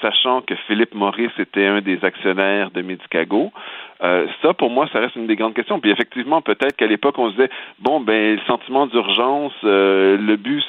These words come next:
c'est on va, euh, essayer toutes les options et, et on verra ensuite. » Mais fondamentalement, d'un point de vue de santé publique, je comprends la décision de l'O M S. L'O M S est un petit peu le mauvais jeu dans tout ça parce que quoi qu'elle fasse,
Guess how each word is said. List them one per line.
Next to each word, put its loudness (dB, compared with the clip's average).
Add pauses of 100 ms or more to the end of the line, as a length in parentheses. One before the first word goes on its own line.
c'est 6
on -2
va, 2
euh, 2 (100)
essayer 0
toutes -10
les 2
options 2
et, 2
et 4
on -4
verra 2
ensuite. » 0 (540)
Mais 0 (120)
fondamentalement, 0
d'un 0
point -4
de -8
vue -12
de -18
santé -4
publique, -6 (1160)
je 0
comprends 0
la 2
décision -2
de -6
l'O 4
M 2
S. 2
L'O 4
M 2
S 2
est 2
un -6
petit -12
peu 4
le 0
mauvais 0
jeu -2
dans 0
tout -2
ça 0
parce -4
que -10 (160)
quoi -2
qu'elle 0 (120)
fasse, -2